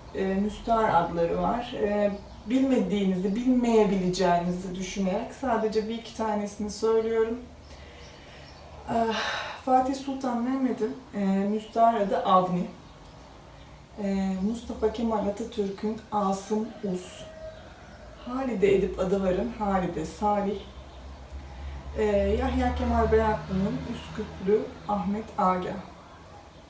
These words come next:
Reşat Nuri Güntekin'in Saksan. E, ve diğerleri de liste halinde. Ben çok beğendim. Hoşuma gitti. Müstaharları insanlara,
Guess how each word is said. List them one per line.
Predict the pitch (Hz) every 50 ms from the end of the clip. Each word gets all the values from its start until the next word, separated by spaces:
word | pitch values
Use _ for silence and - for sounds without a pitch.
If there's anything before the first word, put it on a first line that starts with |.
| - - 220
Reşat | 226 233 - 254 226 226 220 214
Nuri | 202 202 202 190 190
Güntekin'in | 185 208 220 226 - 220 202 196 - 196 202 226 247 - - - -
Saksan. | 202 185 - - - - - 151 160 196 196 - - - - - - - - - - - - - - - - - - -
E, | 202 202 196 202 196 196 202 196 202 208 233
ve | 254 262 220 - -
diğerleri | 262 262 254 226 214 208 202 202 196 196 185
de | 185
liste | 185 190 202 214 214 - - - 233
halinde. | 233 233 233 226 226 226 226 226 226 220 226 233 240 - - - -
Ben | 320 311 302 269
çok | - 294 - - -
beğendim. | 247 233 214 208 202 196 196 226 254 - - - - - - - - - - - - - - - - - - -
Hoşuma | 214 208 202 - 220 208 202
gitti. | 196 190 180 - - - 180
Müstaharları | 180 196 214 208 - - 214 202 202 202 202 202 202 196 196 208 208 208 -
insanlara, | 214 196 - - 196 190 185 185 180 180 170 170 170 -